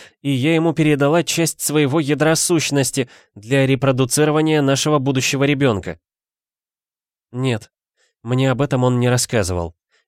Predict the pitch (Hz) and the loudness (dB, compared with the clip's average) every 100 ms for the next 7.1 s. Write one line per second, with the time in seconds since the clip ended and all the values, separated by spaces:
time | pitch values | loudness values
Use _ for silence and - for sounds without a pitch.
0 | - 117 113 131 143 139 131 131 139 135 | -8 -4 0 0 0 0 -2 -2 0 0
1 | 123 104 101 107 - 107 101 101 - _ | 0 -2 -2 -2 -2 -2 -2 -4 -8 _
2 | _ 127 131 127 151 160 147 135 147 135 | _ 0 0 2 2 0 -2 -4 -2 0
3 | 123 113 _ _ 127 131 127 - 143 151 | 0 -2 _ _ -4 -2 0 0 0 -2
4 | 135 139 - - 139 - 139 135 131 120 | 0 -2 -4 -4 -4 -2 0 0 2 0
5 | 107 - _ _ _ 131 175 165 127 135 | 0 -6 _ _ _ -6 -2 0 0 -2
6 | 131 131 131 131 135 131 - 135 - 95 | -2 0 0 0 0 0 0 -2 -2 -4
7 | 80 | -6